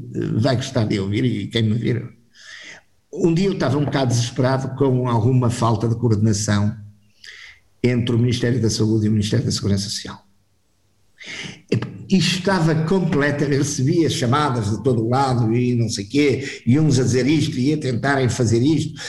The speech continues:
e você tem que ir para, para a televisão, e tu tens que ir para a televisão, vai à televisão, parte a louça toda. E eu disse assim, mas eu parto a louça toda e eu salvo alguma vida com isso?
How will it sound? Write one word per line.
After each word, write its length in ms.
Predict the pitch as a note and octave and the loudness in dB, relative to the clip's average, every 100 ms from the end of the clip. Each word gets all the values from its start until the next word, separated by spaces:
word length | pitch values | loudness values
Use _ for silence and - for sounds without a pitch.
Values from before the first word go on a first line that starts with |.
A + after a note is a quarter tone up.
| - | 0
e 100 | C3 | 2
você 300 | C#3+ D3+ D3+ | 4 2 0
tem 200 | C#3+ B2+ | -2 -2
que 80 | D3 | -2
ir 40 | |
para, 220 | D3 C3+ | 0 0
para 140 | A2+ C3 | 0 -2
a 40 | |
televisão, 680 | - B2+ A2+ B2 D3+ D3 B2+ | -2 0 2 2 0 0 0
e 80 | B2 | 2
tu 120 | E3 | 2
tens 220 | D3+ C#3+ | 0 -2
que 120 | - | -2
ir 20 | D3+ | -2
para 120 | C3 | -2
a 40 | |
televisão, 720 | C3 B2+ B2+ C3+ D#3 D3+ C#3 | -2 -4 -2 0 0 0 -2
vai 200 | A#2+ D#3+ | -2 0
à 100 | D3 | 0
televisão, 760 | - C3 B2 A2 C#3 D#3+ C#3+ E3 - - - | -2 0 0 0 -2 0 0 -4 -10 -14 -2
parte 320 | G3 D#3+ E3 | 0 0 0
a 20 | |
louça 380 | E3 D#3+ - A#2 | 2 0 -2 0
toda. 200 | D#3+ D#3 | 0 0
E 60 | C3+ | 0
eu 60 | |
disse 200 | C3 - | -2 -2
assim, 200 | B2+ B2 | -2 0
mas 100 | C3+ | 0
eu 140 | D3 C#3+ | 0 0
parto 260 | D#3+ - | -2 0
a 20 | |
louça 360 | C#3+ D3 - A#2 | 0 0 -2 -6
toda 420 | C#3 C#3+ B2+ B2 - - - - - | -2 0 0 -4 -8 -20 -20 -12 0
e 160 | C3+ | 2
eu 160 | D#3 D3 | 4 2
salvo 320 | - D#3 D3 | 0 0 2
alguma 280 | D3+ D3 D3 | 2 2 2
vida 320 | B2+ C#3 B2+ - | 2 2 2 0
com 180 | B2 | 2
isso? 380 | A2 G2 - - | 2 0 -6 -12